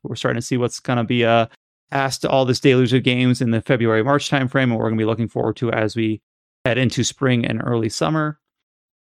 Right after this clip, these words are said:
And that kinda covers it for the news rundown for this podcast. So a lot of big headlines, but not a lot of runtime there in terms of going through what they will cover. But it kinda means that we're gonna be expecting a lot of details to drop as a lot of these announcements are fleshed out on, and as we go into the marketing cycle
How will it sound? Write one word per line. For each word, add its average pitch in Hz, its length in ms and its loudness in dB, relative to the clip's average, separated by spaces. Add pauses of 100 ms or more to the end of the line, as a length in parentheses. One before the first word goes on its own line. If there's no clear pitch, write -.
(580)
And 123 100 0
that 143 140 0
kinda 170 200 2
covers 165 400 2
it - 160 2
for 170 160 2
the 160 120 4
news 175 260 4
rundown 107 560 0 (340)
for 127 80 -4
this 120 120 -4
podcast. 113 480 -2
So 120 340 2
a 139 60 0
lot 190 120 4
of 170 40 2
big 170 160 -2
headlines, 139 480 0
but 139 100 0
not 127 140 2
a 120 40 2
lot 117 140 2
of 110 80 2
runtime 110 480 0
there 110 240 2
in 110 180 -2
terms 110 300 -4
of 107 100 0
going 110 260 -2
through 120 200 -2
what 113 180 -4
they 107 120 -6
will 107 80 -4
cover. 147 480 2 (120)
But 156 300 2
it 123 180 0
kinda 147 180 0
means 123 260 -2
that 123 100 4
we're 113 100 0
gonna 120 160 0
be 113 100 2
expecting 117 360 -2
a 113 60 0
lot 120 160 2
of 101 80 -4
details 117 400 0
to 120 80 0
drop 113 420 -2 (640)
as 113 280 0
a 135 120 0
lot 117 180 2
of 113 80 -4
these 113 140 -2
announcements 110 500 0
are 110 320 0
fleshed - 400 -4
out 117 160 0
on, 110 340 -2
and 120 120 -2
as 113 160 0
we 113 80 2
go 120 240 2
into 113 180 -2
the 107 80 -2
marketing 107 380 -4
cycle 110 580 0